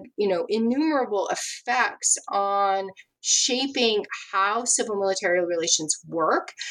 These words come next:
And, and I argue very critically in a lot of my work about, um, how those norms have been really detrimental in ways unforeseen by Huntington at the time.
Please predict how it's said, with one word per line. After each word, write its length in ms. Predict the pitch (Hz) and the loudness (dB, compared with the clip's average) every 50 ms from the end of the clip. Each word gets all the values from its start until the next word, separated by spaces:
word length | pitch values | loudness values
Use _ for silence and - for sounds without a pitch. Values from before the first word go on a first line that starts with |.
| - - _ - - | -12 -14 _ -8 -2
And, 420 | 208 202 196 190 190 190 196 190 - - | 0 2 2 2 0 0 -4 -6 -2 0
and 220 | 196 202 190 - - - | 2 2 2 0 -2 -4
I 240 | 208 214 226 240 | -2 0 0 0
argue 580 | 214 - 202 196 190 190 196 190 180 180 175 - - - | 0 0 -2 -2 -2 -2 -2 0 2 2 0 0 -4 -8
very 300 | 170 202 190 185 180 180 | 0 2 2 2 2 0
critically 540 | - - - 262 285 294 285 277 - 208 190 | -4 -4 2 4 4 4 2 0 -2 0 0
in 80 | 185 175 | 0 0
a 80 | 175 | -2
lot 220 | 170 165 165 160 180 | 0 2 2 2 2
of 80 | 175 - | 2 -2
my 180 | - 165 165 165 165 | -2 0 0 0 2
work 280 | 165 160 160 160 165 - - - | 2 2 2 2 0 -2 -2 -2
about, 600 | 180 160 - 170 170 165 165 160 160 156 - - - - | -2 0 0 0 2 4 4 4 2 0 -2 -4 -2 0
um, 240 | 185 175 170 160 160 - - - | -2 0 0 -2 -4 -6 -6 0
how 160 | - 196 202 202 | 2 2 2 2
those 340 | 202 196 180 175 175 - - | 0 -2 -2 0 0 0 0
norms 400 | 190 180 180 180 175 175 165 - - | 0 0 0 0 2 2 2 0 0
have 140 | 175 - | -2 -2
been 140 | - 175 165 | 0 0 2
really 280 | 165 165 165 156 156 156 - | 2 2 0 0 0 0 4
detrimental 760 | 190 180 180 - - 170 160 170 180 190 214 214 214 180 160 | 4 4 4 2 -2 -2 0 0 0 0 0 2 2 0 0
in 200 | 165 170 170 160 | 0 -4 -4 -2
ways 320 | 175 170 170 170 165 - - - - - _ - 214 | 2 2 4 4 2 0 -2 -8 -20 -16 _ -2 2
unforeseen 960 | 226 240 247 240 - 220 196 - - - - - 185 180 175 175 175 165 165 | 4 4 4 2 -2 -8 -2 2 4 4 4 2 -2 -4 -2 -2 -2 -2 0
by 160 | 165 147 151 | 0 0 0
Huntington 800 | 156 - - - 160 - - - - - - - - 160 160 - - _ _ _ _ _ _ _ _ _ - | 0 -2 -4 -4 -4 -2 -2 -2 -2 0 -2 -2 -2 -2 -4 -4 -6 _ _ _ _ _ _ _ _ _ -4
at 160 | 165 160 - | -4 -2 -2
the 100 | - 151 | -2 -2
time. 520 | 151 - - 160 151 156 156 151 170 160 | -2 -2 -2 0 0 2 2 0 0 -4